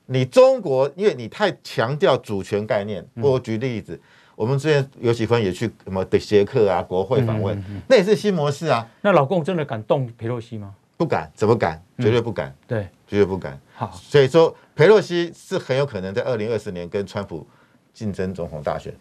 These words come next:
Speaker 2: 他已经八十几了呢。
Speaker 1: 哎，难说啊，因为问题是只要他身体健康好，
Speaker 2: 嗯。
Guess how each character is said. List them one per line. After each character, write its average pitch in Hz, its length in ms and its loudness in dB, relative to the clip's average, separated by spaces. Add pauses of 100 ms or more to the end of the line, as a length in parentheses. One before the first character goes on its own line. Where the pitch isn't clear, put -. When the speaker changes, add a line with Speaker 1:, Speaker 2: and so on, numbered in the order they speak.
(160)
Speaker 2:
他 156 160 6
已 190 80 6
经 214 120 2
八 240 220 2
十 262 160 -4
几 180 280 -4
了 185 120 6
呢。 262 320 2
Speaker 1:
哎， 113 80 0
难 131 240 -2
说 165 280 0
啊， 185 120 0
因 202 80 -8
为 208 240 2
问 202 180 4
题 175 120 0
是 170 160 -2
只 139 100 -2
要 151 80 4
他 180 100 2
身 180 140 -2
体 151 100 -2
健 139 140 -4
康 143 140 2
好， - 280 -6 (120)
Speaker 2:
嗯。 120 240 -4